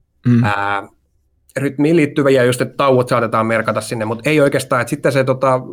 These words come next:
Speaker 2: aika usein se äänittäjä toimii vähän niinku kaksoisroolissa, että hän sit sanoo, että jos jotain fiilistä tarvitaan lisää tai että otetaanko toinen otto vähän näin. Joskus saattaa olla jopa erillinen ohjaaja paikalla niinku isommissa produktioissa, on varmaan aina. Mut et ei siellä,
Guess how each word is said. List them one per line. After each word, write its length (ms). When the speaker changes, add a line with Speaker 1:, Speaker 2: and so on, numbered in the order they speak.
Speaker 2:
aika 200
usein 260
se 120
äänittäjä 540
toimii 380
vähän 140
niinku 120
kaksoisroolissa, 840
että 120
hän 100
sit 160
sanoo, 320
että 200
jos 320
jotain 300
fiilistä 320
tarvitaan 440
lisää 300
tai 240
että 260
otetaanko 320
toinen 320
otto 220
vähän 300
näin. 320
Joskus 300
saattaa 260
olla 120
jopa 200
erillinen 420
ohjaaja 320
paikalla 400
niinku 180
isommissa 320
produktioissa, 560
on 60
varmaan 320
aina. 260
Mut 240
et 140
ei 140
siellä, 300